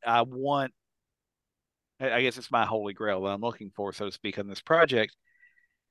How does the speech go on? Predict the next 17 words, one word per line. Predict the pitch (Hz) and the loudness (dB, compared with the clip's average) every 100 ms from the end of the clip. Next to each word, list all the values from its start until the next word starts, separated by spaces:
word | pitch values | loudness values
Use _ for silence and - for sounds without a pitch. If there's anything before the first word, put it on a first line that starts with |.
| _ | _
And | 147 143 | 2 6
so | 156 | 4
when | 151 160 | 6 8
I | 147 | 8
was | 147 | 6
watching | 165 175 165 143 | 4 4 2 2
that | 131 131 | 2 2
movie, | 135 151 143 123 | -4 -2 -2 -2
when | 120 127 | -2 -2
he's | 120 | -2
sitting | - 135 135 | 0 0 2
there | 127 123 120 120 113 | 2 6 6 6 4
and, | 117 110 107 113 | 0 0 -2 -6
you | 117 | -2
know, | 110 104 | 0 0
it's, | 104 - - 117 | -2 -4 -10 -6
it's, | 117 - - - | -6 -6 -12 -14